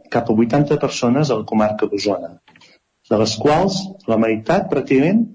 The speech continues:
amb urgència. Doncs fixeu-vos que tenim nosaltres els locals i les residències fetes, però no les podem ocupar perquè no tenim les transferències per pagar els professionals. I fa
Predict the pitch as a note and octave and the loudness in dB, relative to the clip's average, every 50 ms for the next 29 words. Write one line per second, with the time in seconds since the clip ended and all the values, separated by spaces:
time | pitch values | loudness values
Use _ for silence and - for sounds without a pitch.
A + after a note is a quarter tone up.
0 | - - - _ _ - A#2+ A#2 A2 A2 G#2+ G#2+ G#2 A2+ G#2 F#2+ - - - - | -12 -20 -20 _ _ -2 -2 0 0 0 0 0 0 -2 -2 -2 -4 -8 -12 -14
1 | - - - - _ _ _ _ _ _ _ _ _ _ _ _ - A#2 A2 A#2 | -16 -20 -20 -20 _ _ _ _ _ _ _ _ _ _ _ _ 0 0 0 2
2 | - A#3 - - - F3 D#3+ C3+ A#2+ C#3 G3+ G#3+ - - - _ _ _ _ _ | 0 0 0 0 0 0 2 2 0 0 -2 -2 -4 -8 -18 _ _ _ _ _
3 | _ _ _ - B2+ A#2+ A2+ C#3 D3 D#3+ C#3+ A#2+ - - - - - - - _ | _ _ _ -4 -2 0 2 2 2 4 2 2 0 -4 -8 -10 -12 -16 -20 _
4 | _ - A#2 G#2+ D3 C#3+ - A#2+ A2 G2 - - - - - _ _ - A#2+ B2 | _ -2 -2 0 0 0 0 0 -2 -4 -4 -10 -16 -20 -20 _ _ -4 -2 -2
5 | - - - A2+ A2 A2+ D#3+ E3 D3+ A#2 - - - - - - - - _ _ | -2 0 0 -2 0 2 2 2 2 2 0 -2 -6 -8 -12 -14 -18 -20 _ _
6 | _ _ _ _ - B2 A#2 A#2 A2+ A2+ A#2 B2+ D3+ E3+ E3 E3 - A2+ G2+ F#2+ | _ _ _ _ 0 0 2 2 2 2 2 2 4 2 2 0 0 0 0 -2
7 | - - - _ _ _ _ _ _ _ _ _ _ _ - - - G3 F#3+ - | -2 -8 -12 _ _ _ _ _ _ _ _ _ _ _ -4 0 0 2 2 2
8 | C3+ F#3 A#3+ - - - - - - _ _ _ _ _ _ _ _ _ _ _ | 0 -2 -2 -6 -10 -12 -16 -20 -20 _ _ _ _ _ _ _ _ _ _ _
9 | _ _ _ _ _ - A#2+ C3 E3 G3+ G#3 - - - F#3 G#3 G3 E3+ D3+ A#2+ | _ _ _ _ _ -2 0 0 2 2 0 0 0 0 0 2 2 2 2 0
10 | - - G#2+ A2 - E3 D#3+ C#3 E3 A#3+ - - - - _ _ _ _ - - | 0 -4 -4 -2 0 0 0 0 -2 -6 -8 -12 -18 -20 _ _ _ _ -20 -20
11 | _ _ _ - D3 B2+ C3 D3+ D3 D3 - F3+ F3+ F3 E3 D#3+ - - D3+ D3 | _ _ _ -4 -2 0 2 2 2 2 2 2 2 2 2 0 0 0 0 0
12 | C#3+ - - B2+ B2+ E3 G3 F#3 - - C#3+ D#3 - - - - - - B2+ A#2+ | 0 0 0 0 2 2 2 2 0 0 0 -2 -2 -4 -8 -8 -4 -2 0 0
13 | B2+ B2 - - - G#2 - - - - C3 D#3 F#3 D#3 G#2 G2 - - - - | 0 -2 -4 -6 -12 -14 -12 -4 0 2 2 4 4 2 0 -2 -6 -10 -14 -20
14 | _ _ - - A#2 - C#3+ D#3 | _ _ -8 -6 -2 0 2 2